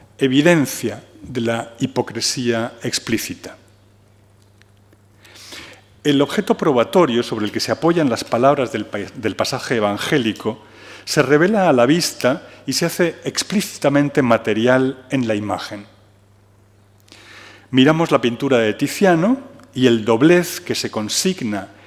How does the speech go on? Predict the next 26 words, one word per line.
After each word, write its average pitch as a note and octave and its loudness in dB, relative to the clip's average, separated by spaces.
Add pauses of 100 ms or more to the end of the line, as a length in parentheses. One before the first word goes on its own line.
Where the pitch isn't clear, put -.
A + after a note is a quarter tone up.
(160)
en A2+ -6
el G#2 -2
fariseísmo C#3+ -2
de A#2 -6
las A2+ 0
palabras D#3+ 2 (460)
se - 2
repite A#2 -4 (500)
en G2 -6 (420)
la A2+ -6
mano A#2 0 (380)
que A2+ -6
enseña G#2+ -4
un G2+ -6
denario A2+ 0 (340)
apretado G#2+ 2
entre G#2 -8
dos G2+ -6
dedos D3+ 4 (560)
y C#3+ 2
guarda C#3+ 4
otro B2+ 0 (200)
sujeto - -6
a A#2 -2
la G#2 -6
palma. F2 -8